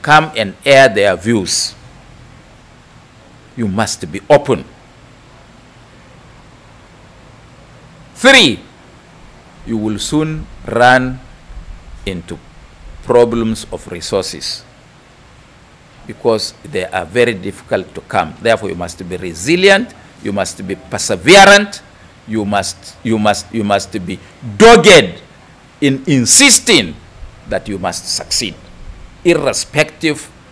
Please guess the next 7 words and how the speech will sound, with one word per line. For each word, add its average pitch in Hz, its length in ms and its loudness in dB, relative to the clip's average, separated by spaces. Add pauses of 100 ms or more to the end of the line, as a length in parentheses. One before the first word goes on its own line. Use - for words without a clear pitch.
(100)
of - 200 -4
what 147 220 2
challenges 120 840 -2 (320)
you 95 180 -8
find 113 500 0 (180)
before 98 360 -4
you. 92 200 -6